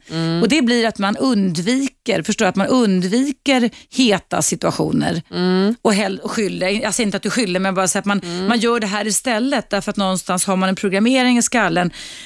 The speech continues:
Speaker 2: För jag har ju någon typ av, och det, oftast är det omedvetet det fladdrar
Speaker 1: Mm.
Speaker 2: inom, men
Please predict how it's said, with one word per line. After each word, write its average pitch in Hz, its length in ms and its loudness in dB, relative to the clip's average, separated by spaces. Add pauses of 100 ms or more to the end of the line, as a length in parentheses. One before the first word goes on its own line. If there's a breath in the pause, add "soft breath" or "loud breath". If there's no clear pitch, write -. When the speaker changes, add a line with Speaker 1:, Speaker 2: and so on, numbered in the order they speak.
(140)
Speaker 2:
För 220 80 4
jag 214 120 6
har 214 260 2
ju 214 80 0
någon 202 180 0
typ - 460 -4
av, 185 240 0
och 202 80 2
det, 220 80 2
oftast 226 340 0
är 202 40 0
det 208 60 2
omedvetet 202 640 2
det 226 60 0
fladdrar 190 320 0
Speaker 1:
Mm. 180 180 2
Speaker 2:
inom, 160 220 0
men 165 160 0